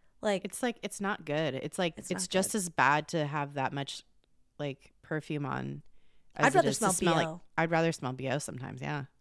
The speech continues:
Speaker 1: I'd, a hundred percent.
Speaker 2: You know?
Speaker 1: Yeah. I'd rather smell, uh, any sort of natural human odor.
Speaker 2: <laughs>
Speaker 1: Well,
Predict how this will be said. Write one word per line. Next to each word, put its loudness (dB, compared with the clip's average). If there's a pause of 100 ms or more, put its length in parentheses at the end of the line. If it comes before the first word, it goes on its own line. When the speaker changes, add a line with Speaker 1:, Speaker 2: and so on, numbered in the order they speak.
(120)
Speaker 1:
I'd, 2 (160)
a -14
hundred -6
percent. -14 (280)
Speaker 2:
You -6
know? -4 (380)
Speaker 1:
Yeah. 0 (1120)
I'd 2
rather 6
smell, 0 (300)
uh, -8 (180)
any -4
sort -2
of -4 (180)
natural -6
human -10
odor. -12 (420)
Speaker 2:
<laughs> -6 (800)
Speaker 1:
Well, 8